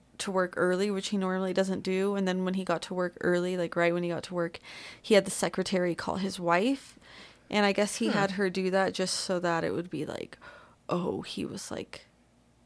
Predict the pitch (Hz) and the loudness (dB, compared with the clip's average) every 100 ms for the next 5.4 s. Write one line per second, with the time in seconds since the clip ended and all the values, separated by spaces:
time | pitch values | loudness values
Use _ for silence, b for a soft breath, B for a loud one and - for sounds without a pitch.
0 | _ _ - - 202 180 170 160 156 165 | _ _ -2 0 2 0 0 0 -2 -4
1 | - - 170 160 165 175 - - - - | -6 -12 -4 -2 -2 -6 -6 -8 -6 -8
2 | - - 165 - 202 - - - - - | -8 -8 -8 -8 -8 -8 -6 -6 -8 -8
3 | 175 - - - - - 185 180 180 214 | -6 -8 -10 -12 -14 -12 -10 -4 -2 0
4 | 262 190 156 156 180 110 - - - 202 | 4 4 6 4 2 -2 -8 -14 -12 -8
5 | 196 - - | -8 -10 -14